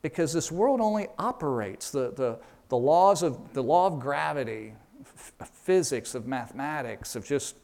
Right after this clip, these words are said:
of life, things that we accept scientifically. The spiritual laws of God are absolutely as inviolable or unbreakable as those laws. And when you and I don't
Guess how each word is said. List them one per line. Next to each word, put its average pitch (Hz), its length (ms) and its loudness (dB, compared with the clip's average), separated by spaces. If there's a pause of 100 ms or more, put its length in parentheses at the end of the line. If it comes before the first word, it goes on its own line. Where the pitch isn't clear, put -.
(220)
of 117 140 -2
life, 147 480 -2
things 165 320 -6
that 139 100 -2
we 147 400 2
accept - 420 -4
scientifically. 139 920 -6 (400)
The 131 80 -4
spiritual 220 600 0
laws 185 300 6
of 131 140 -2
God 156 420 2
are 120 220 0 (160)
absolutely 156 1160 -2 (380)
as 113 140 -4
inviolable 143 1120 -2 (220)
or 120 200 -4
unbreakable 135 1200 0 (680)
as 123 220 -6
those 139 320 0
laws. - 680 -10 (1400)
And 262 80 -4
when 269 120 -2
you 208 140 0
and 214 80 2
I 214 180 4
don't 190 240 0